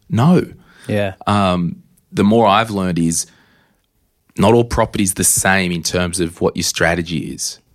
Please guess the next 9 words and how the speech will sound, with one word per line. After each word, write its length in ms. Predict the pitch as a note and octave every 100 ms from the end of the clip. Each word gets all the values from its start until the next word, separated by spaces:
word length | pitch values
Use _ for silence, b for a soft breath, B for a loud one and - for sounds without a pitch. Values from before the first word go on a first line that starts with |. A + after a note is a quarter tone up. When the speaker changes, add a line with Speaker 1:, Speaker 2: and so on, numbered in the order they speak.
| _ _ _ B B B -
Speaker 2:
No, 320 | C#3+ B2+ G#2+
that, 160 | B2 - C3
and 200 | D3+ C#3
they 140 | D3
all 160 | D3+ E3+
need 220 | D3+ C3
to 60 | A2+
marry 280 | A2+ G#2+ G2+
up. 260 | G#2+ F#2